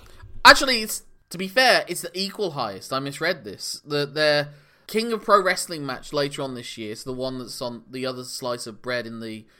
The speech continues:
with the meat that is the G one Climax match, is also, is nine point seven three,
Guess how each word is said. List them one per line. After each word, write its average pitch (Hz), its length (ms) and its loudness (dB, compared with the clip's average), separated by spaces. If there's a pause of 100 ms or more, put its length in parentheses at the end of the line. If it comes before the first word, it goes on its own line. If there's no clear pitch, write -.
(120)
with 117 140 -12
the 117 40 -8
meat 123 300 -8
that 113 140 -12
is 117 100 -12
the 110 80 -20
G 117 180 -10
one 113 220 -10
Climax 113 560 -8
match, - 560 -14 (500)
is 127 320 -2
also, 143 600 -2
is 131 220 -8
nine 135 220 -4
point 131 240 -10
seven 123 280 -4
three, 117 520 -6